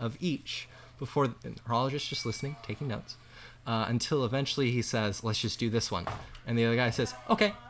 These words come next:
conversation over. Um, so I, I would argue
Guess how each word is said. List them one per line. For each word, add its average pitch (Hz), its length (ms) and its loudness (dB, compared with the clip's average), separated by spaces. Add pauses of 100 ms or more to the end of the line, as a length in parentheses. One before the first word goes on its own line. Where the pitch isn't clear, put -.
(320)
conversation 156 460 6
over. 101 260 4 (500)
Um, 107 380 4 (320)
so 110 340 4 (140)
I, 120 180 0
I 135 140 8
would 139 160 8
argue 104 540 4